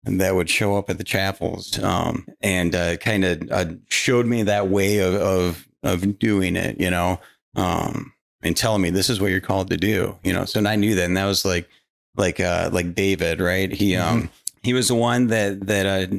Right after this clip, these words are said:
Speaker 1: nobody even wanted to, you know, to know existed, right? He wasn't the one that was picked first. All of his
Speaker 2: Mm-hmm.
Speaker 1: brothers were bigger. Um, he was the little guy that was out on the backside of a hill tending sheep, and they didn't even want to bring him in.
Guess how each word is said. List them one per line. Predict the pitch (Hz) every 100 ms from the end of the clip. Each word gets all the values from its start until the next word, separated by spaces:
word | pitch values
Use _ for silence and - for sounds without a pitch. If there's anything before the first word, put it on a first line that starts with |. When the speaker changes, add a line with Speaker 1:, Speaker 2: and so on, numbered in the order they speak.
| 98
Speaker 1:
nobody | 107 139 156
even | 147 135 127
wanted | 131 131 117
to, | - 117 107 98 92
you | 98
know, | 104 101
to | - 110 95
know | 90 98 107 107 101
existed, | 92 101 92 107 107 92 80 82
right? | 90 101
He | 101
wasn't | 98 95 95
the | 95
one | 95
that | 92
was | 85 -
picked | - 98 -
first. | - 90 90 90 - _ _ _
All | - 95
of | 95
his | 95
Speaker 2:
Mm-hmm. | -
Speaker 1:
brothers | 95 104 101 -
were | 107
bigger. | 85 101 95 98 95 - - _ -
Um, | - 92 87 80 - _
he | -
was | 135 113
the | 107
little | 107 120 107
guy | 98 92 90 92 101
that | 98 98 95
was | 92 90 87 - -
out | 95 98
on | 95
the | 90
backside | 104 101 - 110 107
of | 98 92
a | 92 92
hill | 95 95 110 98 90 92
tending | 117 110 104
sheep, | 92 - 117 98 90 -
and | - 95
they | 101
didn't | 110 104
even | 95
want | 92
to | 87
bring | 90 104
him | 98 92
in. | 107 92 90